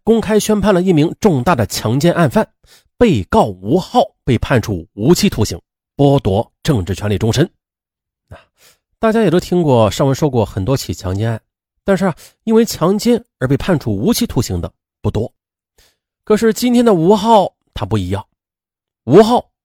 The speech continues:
作恶六年，而最终使他落入法网的，而是一对曾经遭受过他蹂躏的亲姐妹。这对姐妹为了惩罚雪耻，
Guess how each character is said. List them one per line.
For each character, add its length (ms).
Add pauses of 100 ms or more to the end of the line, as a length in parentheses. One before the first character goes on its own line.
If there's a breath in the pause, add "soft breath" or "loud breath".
(100)
作 380
恶 220
六 300
年， 240 (760 soft breath)
而 140
最 240
终 180
使 120
他 120
落 200
入 100
法 300
网 360
的， 180 (140)
而 120
是 180
一 80
对 200 (200 loud breath)
曾 240
经 160
遭 220
受 120
过 140
他 200
蹂 340
躏 240
的 100
亲 340
姐 140
妹。 240 (840 soft breath)
这 120
对 120
姐 280
妹 380
为 120
了 100
惩 240
罚 160
雪 300
耻， 340